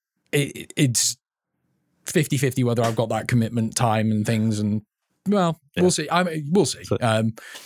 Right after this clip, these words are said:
Speaker 2: I am quite knackered. We started Hearts of Iron at eight o'clock last night. I went to bed at two. <laughs>
Speaker 1: Oh, yeah.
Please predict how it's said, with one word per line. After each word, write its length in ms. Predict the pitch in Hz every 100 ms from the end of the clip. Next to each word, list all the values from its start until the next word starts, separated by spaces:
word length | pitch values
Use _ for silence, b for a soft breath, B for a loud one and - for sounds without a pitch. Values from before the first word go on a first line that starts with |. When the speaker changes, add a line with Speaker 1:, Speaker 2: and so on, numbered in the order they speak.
| B B B B -
Speaker 2:
I 120 | 110 117
am 220 | 117 113
quite 280 | - 123 110
knackered. 300 | 107 - 107
We 100 | 110
started 400 | - 123 117 110
Hearts 380 | 113 120 107
of 100 | 120
Iron 260 | 110 113 110
at 180 | 107 110
eight 120 | 123 117
o'clock 280 | - 127
last 220 | 127 127 -
night. 180 | 135
I 40 | 123
went 120 | 120
to 60 | -
bed 160 | 117
at 60 | 110 -
two. 300 | 127 113 120
<laughs> 80 | -
Speaker 1:
Oh, 260 | 175 180 127 120
yeah. 240 | 127 113